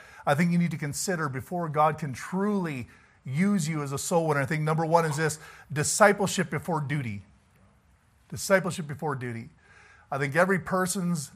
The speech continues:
your, your responsibility as a born-again believer is to become a disciple for the Lord Jesus Christ. That involves being taught through your local church. That means being discipled through preaching of the Word of God,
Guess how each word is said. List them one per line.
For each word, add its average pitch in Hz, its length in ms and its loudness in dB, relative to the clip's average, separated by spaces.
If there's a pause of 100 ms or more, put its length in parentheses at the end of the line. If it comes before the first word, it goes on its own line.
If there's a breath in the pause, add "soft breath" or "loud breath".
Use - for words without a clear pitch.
(140)
your, 143 340 0
your 147 280 0
responsibility 170 1080 0
as 139 160 -2
a 123 120 -4
born-again 165 580 -2
believer 156 480 -2 (260 loud breath)
is 143 160 -4
to 151 60 -10
become 147 320 -4
a 135 60 -2
disciple 156 580 0
for 151 160 -8
the 135 80 -4
Lord 131 240 -4
Jesus 117 340 -10
Christ. 104 420 -14 (1040 soft breath)
That 151 160 6
involves 165 440 8
being 156 260 -2
taught 180 420 6
through 175 340 0
your 160 180 -2
local 160 360 2
church. 160 360 -2
That 165 160 0
means 160 240 -6
being 160 320 -4
discipled 170 720 2
through 175 220 -2
preaching 180 400 -4
of 170 80 -4
the 170 60 -4
Word 170 200 -2
of 151 100 -6
God, 151 380 6